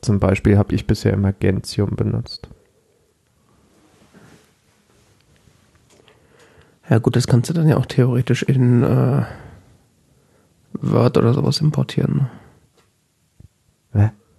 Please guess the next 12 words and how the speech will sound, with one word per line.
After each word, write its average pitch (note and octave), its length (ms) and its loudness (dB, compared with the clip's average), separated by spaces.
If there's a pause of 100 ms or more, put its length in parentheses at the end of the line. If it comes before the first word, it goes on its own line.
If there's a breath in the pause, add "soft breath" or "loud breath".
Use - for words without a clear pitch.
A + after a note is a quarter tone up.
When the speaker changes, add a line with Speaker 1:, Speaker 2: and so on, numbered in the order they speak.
(440 soft breath)
Speaker 2:
Ja, A#2 120 -2
weil A#2 80 4
ich A2+ 60 2
mich A#2 100 4
jetzt A#2 120 0
gerade A#2 200 2
gefragt C3 360 -2
hab, A#2+ 100 -2
wie A#2+ 80 -4
schaffen A#2+ 240 -2
das D3 140 0
eigentlich, B2+ 260 0